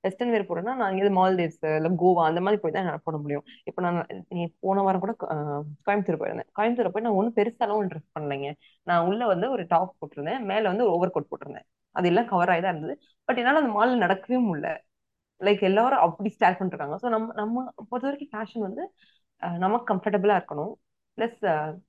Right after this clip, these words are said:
e-, even though நம்ம கம்ஃபர்டபுளா இருந்தாலும் நம்ம ஆப்போசிட் பர்சன்ல இருக்கவங்க பொறுத்தும் நா-, நம்ம இதோடது மாறும். அந்த, ம், என்ன சொல்றது, இப்போ ஆப்போசிட்ல இருக்கவங்க அவங்கள வந்து பார்த்துட்டே ஸ்டேர் பண்ணிட்டே இருந்தா அவங்களால கம்ஃபர்டபுளாவே இருக்க முடியாது. So, I think ஃபேஷன்றது வந்து, ஆ, உங்களுக்கு என்னெல்லாம், ஆ, முடியுமோ,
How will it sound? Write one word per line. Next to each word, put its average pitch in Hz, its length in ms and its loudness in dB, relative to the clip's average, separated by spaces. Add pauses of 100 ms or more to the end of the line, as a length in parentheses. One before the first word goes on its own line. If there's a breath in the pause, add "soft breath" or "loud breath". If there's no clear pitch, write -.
(160)
e-, 214 340 2
even 277 40 -2
though 311 180 2
நம்ம 349 180 0
கம்ஃபர்டபுளா 208 360 2
இருந்தாலும் 196 300 0
நம்ம 247 320 2
ஆப்போசிட் 302 340 -2
பர்சன்ல 214 220 0
இருக்கவங்க 180 520 0
பொறுத்தும் 214 400 -2
நா-, 151 400 0
நம்ம 165 240 -2
இதோடது 180 400 0
மாறும். 165 340 0 (360)
அந்த, 151 520 -4 (380)
ம், 151 380 -6
என்ன 165 160 -4
சொல்றது, 151 300 -10 (180 soft breath)
இப்போ - 140 0
ஆப்போசிட்ல 214 220 -2
இருக்கவங்க 175 300 0
அவங்கள 165 140 -2
வந்து 165 240 -2
பார்த்துட்டே 170 420 0
ஸ்டேர் 175 340 2
பண்ணிட்டே 165 160 -4
இருந்தா 208 400 -4
அவங்களால 214 240 4
கம்ஃபர்டபுளாவே 190 440 0
இருக்க 170 220 -6
முடியாது. 143 440 -8 (420)
So, 226 220 -2
I 202 80 0
think 302 180 -4 (240)
ஃபேஷன்றது 220 360 -4
வந்து, 208 360 -6 (880)
ஆ, 180 120 2
உங்களுக்கு 175 260 -2
என்னெல்லாம், 208 560 0
ஆ, 170 100 0
முடியுமோ, 170 800 0